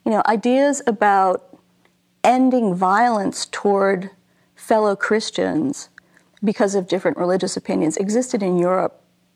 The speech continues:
from about the sixteenth century. So when people started to talk about ending the persecution of heretics, their, their immolation,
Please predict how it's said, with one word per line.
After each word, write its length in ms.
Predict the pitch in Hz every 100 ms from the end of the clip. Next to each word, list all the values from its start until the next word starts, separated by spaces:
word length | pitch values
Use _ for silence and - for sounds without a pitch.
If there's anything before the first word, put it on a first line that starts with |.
| _
from 240 | - 196 180
about 240 | 180 180
the 80 | -
sixteenth 400 | - - - 196
century. 540 | - 165 190 - - - - -
So 160 | - 226
when 80 |
people 320 | 226 302 285 285
started 300 | 240 208 180
to 100 | -
talk 320 | 214 202 202
about 240 | 185 165 -
ending 320 | 190 202 202
the 80 | 185
persecution 640 | - 180 175 - 175 -
of 80 | -
heretics, 560 | 233 214 196 180 180 - - - _
their, 220 | 185 170 175 _
their 160 | 190 -
immolation, 960 | 185 175 170 175 180 - 175 165 160